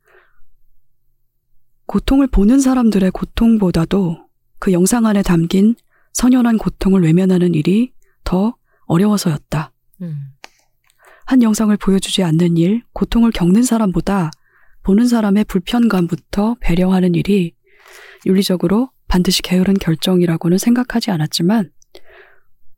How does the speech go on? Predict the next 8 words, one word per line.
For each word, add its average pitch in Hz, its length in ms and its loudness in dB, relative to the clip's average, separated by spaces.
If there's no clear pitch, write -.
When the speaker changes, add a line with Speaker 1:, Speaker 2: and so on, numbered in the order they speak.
Speaker 1:
보여주지 226 460 0
않기로 175 360 -2
결정하는 190 640 0
이유가 170 300 -2
향하는 220 480 2
주어가 202 580 -2
마음에 180 300 2
걸려서 160 560 -2